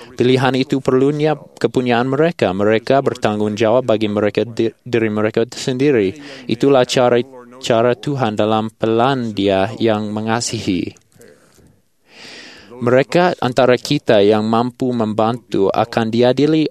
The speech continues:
oleh Tuhan. Seorang bapa yang mem-, melalaikan atau menghalangi kemajuan iman putranya atau kebolehan dia mengikuti ilham akan pada suatu hari mengenal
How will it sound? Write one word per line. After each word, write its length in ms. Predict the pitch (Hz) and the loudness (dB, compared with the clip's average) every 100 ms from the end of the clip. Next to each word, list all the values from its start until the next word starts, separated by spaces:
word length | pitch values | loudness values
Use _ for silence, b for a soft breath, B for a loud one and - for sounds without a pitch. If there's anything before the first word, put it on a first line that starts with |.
| - | 0
oleh 320 | 117 117 120 | 2 2 0
Tuhan. 560 | - 127 110 - 101 - _ _ _ _ _ _ - B B B B | -4 -6 -6 -6 -10 -20 _ _ _ _ _ _ -20 B B B B
Seorang 400 | - 120 120 120 | -2 2 4 2
bapa 480 | 120 139 151 113 95 | 2 0 2 0 2
yang 240 | 98 107 107 | 2 0 0
mem-, 240 | 110 113 - _ | -4 -6 -10 _
melalaikan 1300 | - 120 120 113 117 117 120 131 135 - 110 95 92 | -8 -2 0 0 0 2 2 0 0 -2 -2 -2 -4
atau 320 | - 110 117 | -6 -2 0
menghalangi 720 | 104 110 113 117 120 139 139 104 | 0 -2 -2 0 0 0 -4 -4
kemajuan 640 | 117 120 127 123 120 101 | -2 -2 -2 -2 -2 -2
iman 640 | - 123 127 127 117 117 | -4 -4 -4 -4 -2 -4
putranya 720 | 113 131 139 - 117 107 101 - | -6 -8 -4 0 0 0 0 0
atau 300 | 110 120 110 | 0 0 0
kebolehan 920 | - 127 131 131 139 135 113 98 98 _ | 0 -2 2 2 2 0 -2 -4 -8 _
dia 400 | - 110 104 95 | -8 -2 2 2
mengikuti 800 | 98 110 113 123 143 - 123 110 | 0 -4 -6 -4 -6 -4 -2 0
ilham 400 | 113 110 104 107 - B B B | 0 0 -2 -4 -10 B B B
akan 480 | - - 123 117 117 | -6 -2 -2 -2 -4
pada 320 | 113 123 117 | -6 -2 0
suatu 480 | 113 - 139 151 160 | 0 -2 -2 -2 -4
hari 480 | 123 117 92 90 107 - | 0 0 0 -4 -10 -10
mengenal 640 | 110 117 127 107 87 92 | -6 -4 -2 -2 -2 -4